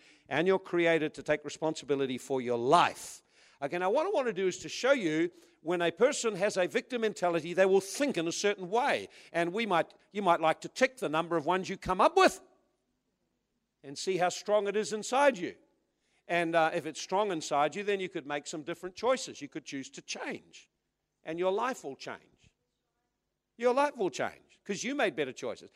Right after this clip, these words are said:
Most people wait for someone else to change. So you get in a marriage situation. Every time in a marriage situation, it's without exception, one's blaming the other and waiting for them to change. Come on, what a losing attitude that is.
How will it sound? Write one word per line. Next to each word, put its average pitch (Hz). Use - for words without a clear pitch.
Most 320
people 214
wait 165
for 151
someone 202
else 277
to 196
change. 107
So 208
you 190
get 196
in 160
a 156
marriage 190
situation. 151
Every 370
time 285
in 254
a 254
marriage 285
situation, 196
it's 208
without 277
exception, 180
one's 233
blaming 208
the 165
other 214
and 175
waiting 190
for 185
them 165
to 147
change. 98
Come 165
on, 123
what 208
a 151
losing 156
attitude 135
that 143
is. -